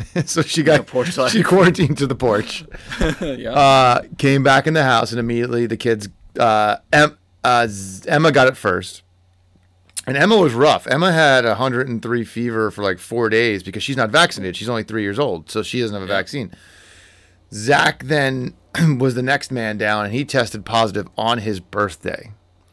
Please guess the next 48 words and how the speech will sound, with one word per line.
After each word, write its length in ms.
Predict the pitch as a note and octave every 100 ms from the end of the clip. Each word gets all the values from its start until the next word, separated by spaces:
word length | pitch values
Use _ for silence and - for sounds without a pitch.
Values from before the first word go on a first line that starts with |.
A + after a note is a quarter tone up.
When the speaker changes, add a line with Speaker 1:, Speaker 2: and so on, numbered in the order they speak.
| _ B2 A2
Speaker 2:
Oh, 300 | B2+ G#2+ G2
well, 120 | B2
that's 320 | G#2 G2+ -
Speaker 1:
On 100 | C3
his 140 | C3 A#2
Speaker 2:
the 40 |
Speaker 1:
sixth 320 | - C#3+ B2+ A#2+
Speaker 2:
worst. 140 | A2+
Speaker 1:
birthday. 100 | A#2
And 100 | A#2+
when 80 | A#2+
I 40 |
told 280 | A2+ D3 D3
him, 80 | B2
like, 220 | A2 G#2
he 80 | A#2
started 300 | - B2+ A#2
to, 20 |
like, 160 | A2 G2+
well 220 | G2 G#2+ A#2
up 140 | A#2
a 40 |
little 100 | A#2
bit. 120 | A2 A#2
He's 120 | A2
like, 180 | A#2 - -
"Uh," 400 | - G2+ - -
he 100 | C#3+
didn't, 140 | D#3
like, 160 | D#3 A#2+
he's 160 | B2+ C3+
in, 140 | C3 C#3
he's, 120 | C#3
all 160 | D#3
they've 140 | D#3 B2
heard 180 | E3 D3+
is 80 |
how 140 | A#2 A#2
terrible 320 | A#2 A#2 A2
this 140 | A2
thing 140 | D3 F3
is, 80 | C3
and 100 | A#2
he's, 180 | A2+
like, 260 | A2 G#2+ - _ _
worried 300 | G2+ B2+ C3+
about 220 | G#2+ G#2+
his 260 | G2 F#2